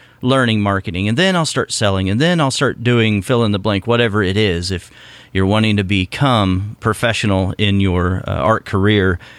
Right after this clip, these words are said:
and then you think you'll add all these things later on.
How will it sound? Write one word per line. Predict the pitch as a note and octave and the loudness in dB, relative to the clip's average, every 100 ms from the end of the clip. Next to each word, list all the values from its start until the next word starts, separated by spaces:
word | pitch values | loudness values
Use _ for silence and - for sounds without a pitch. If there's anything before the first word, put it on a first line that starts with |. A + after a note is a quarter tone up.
| - | -8
and | - G2+ | -2 2
then | G2 | 2
you | F#2 | 0
think | G#2+ F2 | -2 -2
you'll | G2+ F#2 - | -2 -2 -2
add | G#2 G2+ | 0 2
all | F#2+ | 2
these | F#2+ F#2 - | 0 -2 -2
things | F#2+ F2+ | -2 0
later | F#2+ F#2 F2+ F#2 | 0 0 -2 0
on. | F#2 E2+ | -2 -4